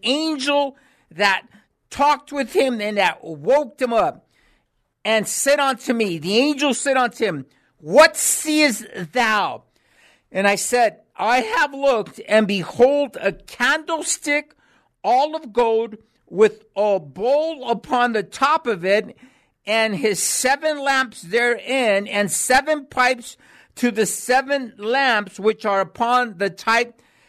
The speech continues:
thereof." Now, you can understand why, uh, God is speaking through the angel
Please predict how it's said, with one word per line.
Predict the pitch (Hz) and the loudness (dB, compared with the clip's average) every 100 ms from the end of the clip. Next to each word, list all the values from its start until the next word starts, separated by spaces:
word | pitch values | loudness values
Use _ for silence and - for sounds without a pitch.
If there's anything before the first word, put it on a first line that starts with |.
| _ _ - | _ _ -18
thereof." | 143 165 240 226 214 185 - | -8 -2 0 2 2 0 -4
Now, | 214 254 240 196 _ _ _ - | -4 0 0 -2 _ _ _ -16
you | 202 175 311 | -6 0 0
can | 320 453 262 | 0 -4 -2
understand | 208 285 311 311 269 - - 240 269 233 190 180 180 _ _ _ _ - _ | 0 0 0 -2 0 -2 -6 -2 0 2 0 -2 -6 _ _ _ _ -20 _
why, | - 202 214 214 208 202 175 - | -16 -2 0 2 0 -2 -4 -14
uh, | - - - - - 151 | -20 -20 -20 -20 -18 -8
God | 220 247 262 247 196 - _ _ - | -2 0 2 0 -2 -6 _ _ 2
is | 208 - | 2 2
speaking | - - 269 269 269 | -2 0 -2 0 -2
through | 214 214 240 226 214 196 - | -2 -2 0 0 -2 -10 -18
the | 214 180 214 | -12 -6 -2
angel | 240 269 262 165 190 185 | 0 0 -2 0 0 0